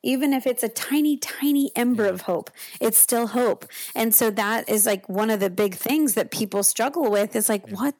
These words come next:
Speaker 1: what's wrong with me?" Nothing is wrong with you. You have feelings 'cause you're human and you loved someone and they died. And even if you less than loved them, they're still somebody who you wanted to love. And therefore it's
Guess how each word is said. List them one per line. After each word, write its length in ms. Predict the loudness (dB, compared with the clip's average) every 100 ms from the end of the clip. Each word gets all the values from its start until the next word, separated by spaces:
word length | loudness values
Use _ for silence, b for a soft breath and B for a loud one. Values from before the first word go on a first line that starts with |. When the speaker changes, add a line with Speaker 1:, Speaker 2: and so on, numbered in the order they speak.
| -2
Speaker 1:
what's 260 | -2 0
wrong 340 | -2 0 2 2
with 200 | 0 0
me?" 180 | -2 0
Nothing 600 | 0 -2 0 0 0 -2 B B B B
is 200 | -4 -2
wrong 220 | -2 0 0
with 200 | -2 -2
you. 260 | -4 -4 b b b
You 200 | 0 2
have 240 | 2 0 -2
feelings 580 | -2 0 2 0 -2 -2
'cause 200 | -4 -2
you're 120 | -4
human 480 | -2 0 2 0 0
and 320 | 0 0 -2 B B B
you 220 | 0 2
loved 320 | 2 0 -2 -2
someone 640 | -2 0 2 2 0 -2 b b b -2
and 160 | 0
they 120 | 0 0
died. 640 | -2 -2 -2 0 0 -2 -2
And 120 | -4 -2
even 240 | 0 2
if 160 | 0 0
you 120 | -2
less 320 | 2 0 0
than 200 | -2 0
loved 280 | 0 0 -2
them, 300 | -2 0 -2 B B B
they're 120 | -2 0
still 300 | 0 0 0
somebody 340 | 0 0 0 0
who 140 | 0
you 240 | 0 0 -2
wanted 600 | 0 0 0 -2 -4 -2
to 140 | -2
love. 500 | 0 0 0 -4 -14 B B B B
And 180 | 0 2
therefore 580 | 2 0 -2 0 0 0
it's 320 | -2 0 -2